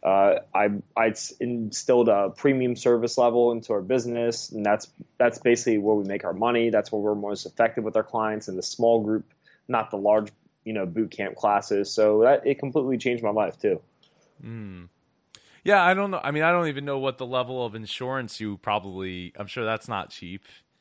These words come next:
Speaker 1: You know, it's, it, the insurance is really not that bad. What kills me personally is rent. I just, I just walked into a bad deal 'cause I didn't know any better,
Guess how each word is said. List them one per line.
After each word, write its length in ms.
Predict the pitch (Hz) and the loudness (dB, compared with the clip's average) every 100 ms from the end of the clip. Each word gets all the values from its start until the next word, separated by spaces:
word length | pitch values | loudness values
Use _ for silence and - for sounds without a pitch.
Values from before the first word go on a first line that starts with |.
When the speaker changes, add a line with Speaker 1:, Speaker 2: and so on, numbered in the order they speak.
| - - - - | -20 -20 -14 0
Speaker 1:
You 80 | 160 | 4
know, 160 | 214 | 4
it's, 140 | 160 - | 2 -4
it, 280 | - 160 185 | -6 -6 -2
the 100 | 160 | 0
insurance 460 | 208 277 294 190 - | 0 0 0 0 0
is 120 | 117 | -4
really 320 | 110 151 156 | 0 4 4
not 220 | 123 113 | 2 0
that 180 | 107 98 | 0 0
bad. 440 | 98 98 120 131 107 | 2 4 4 2 0
What 180 | 127 | -2
kills 380 | - - 147 147 | -2 -2 0 0
me 180 | 113 120 | -4 -8
personally 600 | 123 107 110 - 156 147 | -4 -4 -4 -6 -6 -4
is 120 | 92 | -6
rent. 400 | 80 95 95 - - _ - | -6 -6 -6 -12 -20 _ 0
I 80 | |
just, 320 | 135 120 - - - | 0 -2 -8 -10 -2
I 120 | 131 | 0
just 160 | 123 | 0
walked 260 | 110 110 - | 2 2 2
into 220 | 104 - | -10 -8
a 40 | 95 | -2
bad 280 | 98 98 | 0 0
deal 240 | 92 113 120 | 2 2 2
'cause 140 | - | 2
I 60 | 117 | 0
didn't 120 | 104 | 0
know 160 | 104 101 | -4 -6
any 100 | 85 | -8
better, 240 | - - | -14 -14